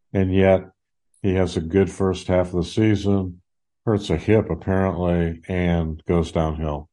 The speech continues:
Goodbye. Hasta la vista. Now, we don't have very much starting pitching. We don't have much bullpen. We don't have a closer. We don't have a home run hitter. We don't have a D H. We don't have a first baseman.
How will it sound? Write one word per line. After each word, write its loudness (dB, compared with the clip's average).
Goodbye. 4
Hasta -2
la 2
vista. -4
Now, -6
we 0
don't 2
have 0
very 0
much -4
starting 0
pitching. -6
We 0
don't 2
have 2
much -2
bullpen. 0
We -2
don't 0
have 0
a -16
closer. 0
We 2
don't 2
have 2
a 0
home 0
run 0
hitter. 0
We 0
don't -2
have -2
a -2
D 0
H. -2
We 0
don't 2
have 0
a 0
first -4
baseman. -4